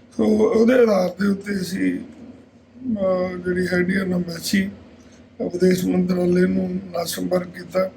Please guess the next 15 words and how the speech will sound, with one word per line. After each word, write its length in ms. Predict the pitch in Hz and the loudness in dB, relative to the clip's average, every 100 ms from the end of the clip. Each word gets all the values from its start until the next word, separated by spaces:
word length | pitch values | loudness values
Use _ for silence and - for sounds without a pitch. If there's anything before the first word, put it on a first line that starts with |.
| - - - - - - - - | -14 -14 -16 -20 -20 -20 -20 -4
ਤੇ 80 | 214 214 214 220 226 226 226 233 | 2 6 8 10 8 8 8 6
ਉਹ 340 | 233 233 226 220 | 2 0 -2 -2
ਫਿਰ 420 | - 214 214 220 233 226 226 214 214 214 214 - - - | -2 0 6 8 8 8 6 2 0 -2 -8 -18 -20 -10
ਕੋਈ 160 | - 208 | -2 4
ਜਵਾਬ 400 | 208 208 208 190 | 4 6 4 4
ਨਹੀਂ 200 | 202 208 | 2 4
ਆਇਆ। 320 | 196 190 202 190 | 6 4 2 -2
ਫਿਰ 140 | 214 214 - - - - - - - 202 | -2 -2 -6 -20 -20 -20 -20 -20 -6 2
ਇਹ 220 | 208 214 | 4 4
ਜਿਹੜਾ 420 | 202 202 208 208 | 2 2 2 4
ਫਿਰ 240 | 202 190 240 | 2 4 4
ਦੁਬਾਰਾ 440 | 220 208 190 190 | 4 2 2 0
ਅਸੀਂ 300 | 190 190 185 190 - - | 0 -4 -6 -10 -18 -2
ਕੋਸ਼ਿਸ਼ 400 | 190 - 185 - | 0 2 0 0
ਕੀਤੀ 440 | 185 180 180 180 | -4 -4 -6 -8